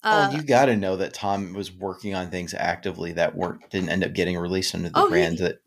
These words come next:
Speaker 1: I mean, he's told, he told us so much. I actually recently rewatched that episode 'cause someone left a mean comment on it.
Speaker 2: <laughs>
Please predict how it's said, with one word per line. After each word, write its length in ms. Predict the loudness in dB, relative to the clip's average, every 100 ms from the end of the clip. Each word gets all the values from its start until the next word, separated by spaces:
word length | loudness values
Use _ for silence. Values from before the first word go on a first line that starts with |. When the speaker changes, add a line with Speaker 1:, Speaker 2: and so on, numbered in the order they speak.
| _ 0
Speaker 1:
I 60 |
mean, 100 | 2
he's 160 | 4 2
told, 260 | 2 2
he 140 | 2 2
told 240 | 2 2 2
us 100 | 2
so 160 | 0
much. 240 | -2 -2 0
I 60 |
actually 240 | 0 2 2
recently 360 | 0 -2 -4
rewatched 440 | 0 0 2 0 0
that 100 | -4
episode 340 | -4 -6 -6
'cause 140 | -6 -8
someone 220 | -6 -6
left 160 | -8 -8
a 20 |
mean 200 | -8 -8
comment 380 | -8 -8 -8 -10
on 180 | -10 -10
it. 140 | -12 _ _ _ _ _ _ _ _ _ -18 -16 -16 -20 _ _ _ _ _ _
Speaker 2:
<laughs> 280 | -8 -6 -12